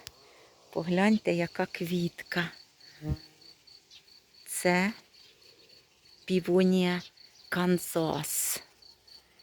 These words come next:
Півонія Канзас. Так. Я не маю часу рахувати, скільки тут бутонів.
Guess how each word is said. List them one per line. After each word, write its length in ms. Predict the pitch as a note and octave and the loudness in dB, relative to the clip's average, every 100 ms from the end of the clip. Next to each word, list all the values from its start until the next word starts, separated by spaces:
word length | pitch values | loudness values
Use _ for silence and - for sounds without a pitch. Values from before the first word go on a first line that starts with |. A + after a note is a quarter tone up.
| - - | -20 -14
Півонія 600 | - D#3 F3 G#3+ G3+ F#3 - | -8 -4 0 2 4 2 0
Канзас. 920 | F3 E3+ - - - - - - - - - _ _ - - - C#3+ C3 D3+ _ _ _ _ _ _ _ _ _ _ _ _ _ _ _ _ _ _ _ _ _ _ _ _ _ _ | -2 0 -2 -6 -8 -8 -6 -6 -6 -12 -20 _ _ -20 -20 -20 -20 -20 -20 _ _ _ _ _ _ _ _ _ _ _ _ _ _ _ _ _ _ _ _ _ _ _ _ _ _
Так. 640 | - E3+ - - - - - _ _ _ - - - F#3+ F#3 - | -14 -12 -14 -14 -14 -14 -16 _ _ _ -20 -20 -6 -6 -6 -6
Я 400 | - - G3 F#3 _ _ _ - - - - - - - | 2 4 4 -2 _ _ _ -20 -20 -20 -20 -20 -20 -6
не 120 | F#3+ | -2
маю 380 | F#3+ G3+ F#3+ F3+ | 2 2 2 0
часу 460 | - F3+ F#3 - E3 | 0 0 0 -2 -4
рахувати, 760 | F3+ - E3+ F3 G#3 A#3 F3+ | -4 -4 -6 0 0 0 -6
скільки 580 | - - F#3+ F3 - F#3 | -8 -10 -10 -10 -8 -10
тут 260 | - F3+ E3 | -6 -8 -4
бутонів. 840 | F3 - - F#3+ A3+ G3 F#3+ | -6 -6 -2 0 2 0 -4